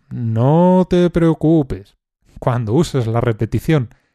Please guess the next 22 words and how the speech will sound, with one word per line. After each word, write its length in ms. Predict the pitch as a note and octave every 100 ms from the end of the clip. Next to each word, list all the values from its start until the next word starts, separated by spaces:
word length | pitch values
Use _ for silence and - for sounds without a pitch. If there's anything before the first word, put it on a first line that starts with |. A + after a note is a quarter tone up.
| _
y 140 | - D3
escuches 420 | C3+ A3 - A#2+
varias 280 | E3 F3 A2
veces 360 | A#2 - G#2
esta 280 | E3+ E3 A#2
lección, 480 | G2 - E3+ F#3 F#3 _ _ _
lo 240 | - A2+ G2
harás 240 | G#2+ B2+
mejor. 380 | C#3 - G#2+ - _ _ _ _ - _ _ _ _ _
Y 100 | A#2+
esto 200 | B2 A2+
es 60 |
todo 220 | - A2 G2
por 120 | F#3
hoy. 200 | A3 - _ _ _ _ _ _
Espero 520 | C3 A2+ - D3 F3+
que 120 | C3
te 100 | B2
haya 160 | B2+ A#2+
gustado 400 | G#2 - D3+ B2+
esta 180 | - B2+
lección 440 | A#2 - C#3 D3+